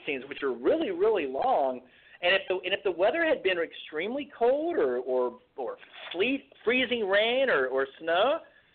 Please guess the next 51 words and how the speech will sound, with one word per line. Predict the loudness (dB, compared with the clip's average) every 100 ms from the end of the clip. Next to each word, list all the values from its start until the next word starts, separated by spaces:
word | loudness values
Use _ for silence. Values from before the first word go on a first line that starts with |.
| _ _
you | 0
know, | 2 2
those | 0 2
fight | 0 0
scenes | -4 -6
would | 0 0
have | 2
been | 0 -2 -6
cut | -4 0
down | 0 -2 0
drastically. | 0 0 -2 -10 -4 -4 -2 -2
And | 0
I | 0 -2 -4
think, | -4 -4 -6 -20 -20 -2
now, | 2 2 2
some | 0
people | -2 0
might | 0 0
think | -4
that | -4 0
they | 0
would, | 2
that | 0 0
would | 0
benefit | 0 0 -2 -8
the | -12 -4
film. | -4 -4 -6
Some |
people | -6 -6 -4
hate | -4 -4
the | -10
fight | -14 -14 -16 -20
scenes. | -20 -20 -20 -4
You | 0
know, |
like, | 2 2
they | 2
go | 4
on | 4 2 -4
too | 0
long | 4 4 4
and |
they're | 0
repetitive | -4 0 2 2 0
and | -2
they're | -4
redundant | 0 0 0 -4
and | -8
they're |
boring. | -2 2 2 -2 -8 -20 -20 _ -2
But | 0